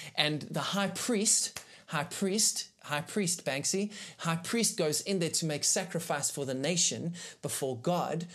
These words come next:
so that they can be right for him. Okay, that Holy of Holies. There is a curtain that separates the Holy of Holies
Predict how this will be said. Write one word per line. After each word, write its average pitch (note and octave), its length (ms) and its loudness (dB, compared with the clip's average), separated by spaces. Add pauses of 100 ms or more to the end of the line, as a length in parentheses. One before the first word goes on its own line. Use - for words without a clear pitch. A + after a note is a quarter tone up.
so - 140 0
that C3+ 100 0
they C#3 100 -2
can C#3 180 -4
be C3 100 -2
right C#3+ 320 0
for B2 240 -4
him. - 240 -12 (680)
Okay, C#3 480 -4 (160)
that C#3+ 180 2
Holy E3 300 4
of C#3+ 80 0
Holies. C3 340 -2 (220)
There F3 220 4
is E3+ 120 2
a D#3+ 60 0
curtain A3 840 0 (200)
that D3+ 240 0
separates F3+ 920 2 (180)
the C#3 200 2
Holy E3+ 400 2
of D3+ 100 -2
Holies D#3 600 0